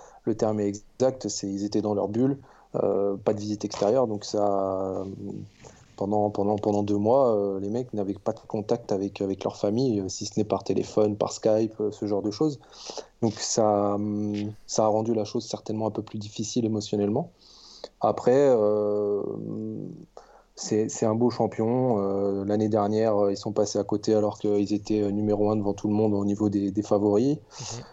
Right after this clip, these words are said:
Speaker 1: Ils ont appris, ils se sont pas écroulés. Euh, la pandémie a fait que, euh, il y a certaines équipes qui se sont écroulées, d'autres qui sont, qui ont réussi à, à maintenir le cap. Tampa a, a, je pense, fait preuve de caractère à ce niveau-là.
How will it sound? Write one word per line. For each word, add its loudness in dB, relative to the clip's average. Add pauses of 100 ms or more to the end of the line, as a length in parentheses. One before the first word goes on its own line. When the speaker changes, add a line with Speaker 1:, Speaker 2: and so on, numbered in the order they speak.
(160)
Speaker 1:
Ils 0
ont 4
appris, 2
ils 4
se -10
sont -2
pas 2
écroulés. 2
Euh, 2 (1400)
la 2
pandémie 2
a 6
fait 0
que, -4
euh, 2
il 2
y 4
a 4
certaines -2
équipes 0
qui -2
se -2
sont 4
écroulées, 4
d'autres 0
qui -10
sont, -12
qui -8
ont 2
réussi 2
à, 2
à 2
maintenir 0
le 0
cap. 0 (240)
Tampa 0 (400)
a, -4
a, 0
je -2
pense, -2
fait -2
preuve -2
de 0
caractère 0
à 0
ce -12
niveau-là. -2